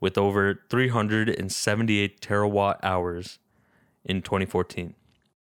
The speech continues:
This is actually great to hear because, you know, that just means that renewables are becoming more and more common, which is really good.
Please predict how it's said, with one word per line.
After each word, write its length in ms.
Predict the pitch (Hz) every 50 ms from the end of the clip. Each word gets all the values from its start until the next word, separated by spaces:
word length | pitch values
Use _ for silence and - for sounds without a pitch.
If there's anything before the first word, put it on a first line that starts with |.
| _ _ _ _ _
This 100 | - 131
is 40 | 143
actually 280 | 165 175 165 131 135 120
great 200 | 113 120 120 110
to 100 | - 107
hear 220 | 104 113 110 107
because, 640 | 98 95 90 - - 104 101 101 95 95 95 98 - _ _ _ _ _
you 100 | 104 104
know, 160 | 95 92 90
that 200 | 90 92 101 110
just 240 | - - 117 - -
means 460 | 113 107 107 104 101 98 95 - - - _ _ _ _ - - _ _ _ _ _ _
that 200 | - 95 95 87
renewables 640 | 82 95 101 104 107 110 110 107 107 104 104 98 101
are 360 | 98 95 95 92 90 87 - - _ _ _ _ _ _
becoming 360 | - - 107 101 101 101 98
more 240 | 95 95 95 98 98
and 80 | 95
more 300 | 92 90 87 90 90 90
common, 520 | - - - 87 87 87 87 92 101 107 - _ _ _ _
which 180 | - 90 - -
is 100 | 92 87
really 220 | 92 90 87 87
good. 300 | 87 87 87 87 101 104